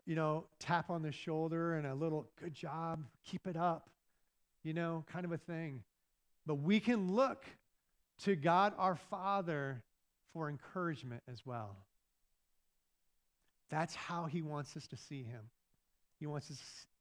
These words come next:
us to see him as a good father. And that'll change your prayer life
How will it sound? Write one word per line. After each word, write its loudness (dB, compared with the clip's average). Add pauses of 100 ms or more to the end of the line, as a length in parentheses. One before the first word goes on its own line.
(100)
us 0
to -6
see -2
him -4
as -6
a -4
good 0 (680)
father. -2 (1800)
And -6
that'll 4
change -2
your 0
prayer -6 (140)
life -6